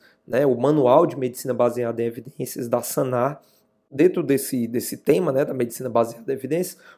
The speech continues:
o Alencar, ele dialoga justamente com essa questão das evidências científicas e como é que nós podemos trabalhar em cima delas.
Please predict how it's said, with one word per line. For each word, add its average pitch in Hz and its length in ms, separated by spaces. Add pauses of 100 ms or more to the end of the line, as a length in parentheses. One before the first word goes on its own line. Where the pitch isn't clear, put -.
o 151 100
Alencar, 180 400
ele 185 160
dialoga 175 480
justamente 165 460
com 170 100
essa 165 140
questão 156 260
das 156 200
evidências 151 500
científicas 147 680
e 147 60
como 196 220
é 190 60
que 185 100
nós 185 120
podemos 160 340
trabalhar 156 800 (240)
em 135 140
cima 139 320
delas. 98 420